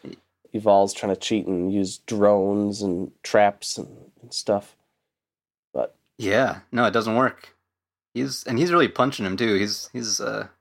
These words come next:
Speaker 2: Mm-hmm.
Speaker 1: pretty rough on him. But again, does not kill him. Dooku is disappointed.
Speaker 2: Very disappointing.
Speaker 1: <sighs> "I thought you were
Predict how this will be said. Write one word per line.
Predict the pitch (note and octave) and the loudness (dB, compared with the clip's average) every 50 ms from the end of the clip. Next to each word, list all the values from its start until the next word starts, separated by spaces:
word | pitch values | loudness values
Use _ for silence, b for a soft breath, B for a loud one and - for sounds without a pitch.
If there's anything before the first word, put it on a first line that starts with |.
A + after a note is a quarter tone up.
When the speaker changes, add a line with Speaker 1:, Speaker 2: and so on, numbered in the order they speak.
| _ _ _ _ | _ _ _ _
Speaker 2:
Mm-hmm. | - - | -4 0
Speaker 1:
pretty | G#2+ D3+ C3 A#2+ G#2 A2 A2 | 2 2 2 2 0 -2 -4
rough | - A2+ A#2 B2+ - - - | -2 2 2 2 2 0 -2
on | A2 G2 G2 G2 | 0 0 2 2
him. | G2+ G2+ G2 - - _ _ _ _ - | 0 -2 -4 -6 -12 _ _ _ _ -2
But | A#2+ A2 A2+ B2 | 0 0 2 2
again, | B2+ B2 C#3 B2+ A#2 G#2+ G#2 F#2+ | 2 2 2 2 2 2 0 2
does | A#2 A2+ G#2 G#2+ | 0 0 2 2
not | A#2 A2 A2 - - | 2 2 2 0 -2
kill | - G2+ G2 G2 | -2 -2 -2 -2
him. | G2 F#2+ G2 G2+ G#2 - _ _ _ _ _ _ _ _ _ _ _ _ _ _ _ - | -2 -2 -4 -6 -8 -12 _ _ _ _ _ _ _ _ _ _ _ _ _ _ _ -8
Dooku | G#2 A#2 A2+ G#2+ - A#2 G#2 G2+ G2 | -4 -4 -4 -2 0 0 2 2 0
is | G2 G2+ - _ _ | 0 -2 -6 _ _
disappointed. | - A2 - A#2 G2 - G#2 F#2 F2 - - | -4 -4 -4 -4 -2 -2 -2 0 0 0 2
Speaker 2:
Very | - G#2+ G2+ F2+ E2+ | 2 2 2 -2 -4
disappointing. | - - - - - - G2 A#2+ C#3 C#3 - - - - - - - - - - | -10 -14 -18 -18 -6 -2 -2 -2 -2 -2 -8 -14 -14 -16 -18 -16 -14 -12 -12 -12
Speaker 1:
<sighs> | - - - - | -14 -14 -8 -6
"I | A#2+ | -6
thought | A#2 - - G#2 G2 F#2+ G#2 G#2+ | -2 0 2 2 2 2 0 -4
you | A#2+ G#2+ G#2 | -4 -4 -2
were | G2 F#2+ G#2 - G#2 - | -2 -2 -2 -2 -4 -6